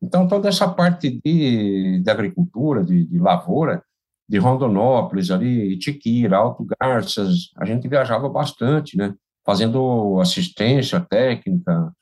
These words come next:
Inclusive, mudou muito, né, Luiz? Nós não tínhamos plantio direto.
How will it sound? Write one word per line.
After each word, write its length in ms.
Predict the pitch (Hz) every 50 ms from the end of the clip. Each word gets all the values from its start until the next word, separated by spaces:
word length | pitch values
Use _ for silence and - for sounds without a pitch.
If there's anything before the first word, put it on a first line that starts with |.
| _ _ -
Inclusive, 380 | 113 123 120 117 123 165 190 202
mudou 340 | 208 202 190 175 180 185
muito, 340 | 175 147 165 196 208 - - 113
né, 140 | 117 120
Luiz? 240 | 110 92 87 85 85
Nós 460 | 107 107 113 131 147 135 143 160 180
não 120 | 220 226 196
tínhamos 420 | 175 - 208 202 190 170 135 139
plantio 460 | - - 139 127 120 - - - 127
direto. 380 | 107 95 87 98 113 123 - -